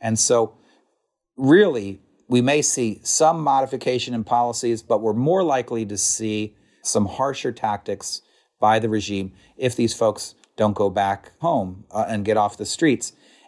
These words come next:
And then really, uh, you could have a more combustible situation, particularly if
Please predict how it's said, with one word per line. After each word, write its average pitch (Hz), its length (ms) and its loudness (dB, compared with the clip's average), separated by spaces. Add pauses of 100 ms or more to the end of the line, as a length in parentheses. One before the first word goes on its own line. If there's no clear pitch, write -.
(120)
And 117 180 4
then 139 360 0 (640)
really, 131 640 4 (420)
uh, 113 240 4
you 151 160 0
could 147 200 0
have 123 180 0
a 117 60 -2
more 113 180 -2
combustible 113 520 -4
situation, 107 600 -4
particularly 117 640 -2
if - 320 -10